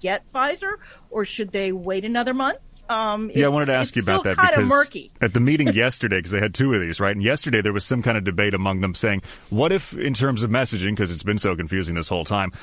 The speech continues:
Speaker 2: what if we just waited until all the shots could give their third? Because maybe that would be easier for people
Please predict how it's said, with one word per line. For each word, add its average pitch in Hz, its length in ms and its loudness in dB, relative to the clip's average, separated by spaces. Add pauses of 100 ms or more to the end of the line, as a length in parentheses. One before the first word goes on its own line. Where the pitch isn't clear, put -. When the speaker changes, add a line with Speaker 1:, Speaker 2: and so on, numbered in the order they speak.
(180)
Speaker 2:
what 123 200 2
if 151 140 -2
we 131 340 0
just 117 300 -2
waited 110 400 0
until 107 300 0
all 107 160 2
the 101 100 -4
shots 95 380 -4
could 92 160 -4
give 95 160 0
their 90 200 -2
third? 101 300 -2
Because 90 220 -4
maybe 113 240 0
that 110 140 2
would 104 100 -4
be 92 180 -6
easier 90 440 -2
for 82 160 -8
people 71 420 -6